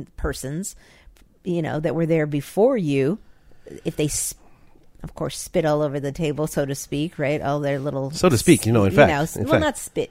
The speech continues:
Speaker 1: right? That's not the
Speaker 2: Well,
Speaker 1: right
Speaker 2: you know,
Speaker 1: word.
Speaker 2: little,
Speaker 1: All
Speaker 2: little,
Speaker 1: the, the particles
Speaker 2: look,
Speaker 1: and the molecules.
Speaker 2: when I
Speaker 1: What are they
Speaker 2: speak,
Speaker 1: called?
Speaker 2: I get excited.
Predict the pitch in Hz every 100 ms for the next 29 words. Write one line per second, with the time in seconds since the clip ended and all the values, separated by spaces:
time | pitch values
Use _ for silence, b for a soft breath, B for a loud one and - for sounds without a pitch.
0 | - 147 143 - 170 151 240 277 269 247
1 | 180 185 233 180 233 180 170 170 165 -
2 | 190 185 165 175 143 - 160 151 175 175
3 | 170 165 185 220 226 233 165 - 143 151
4 | 160 - 123 98 92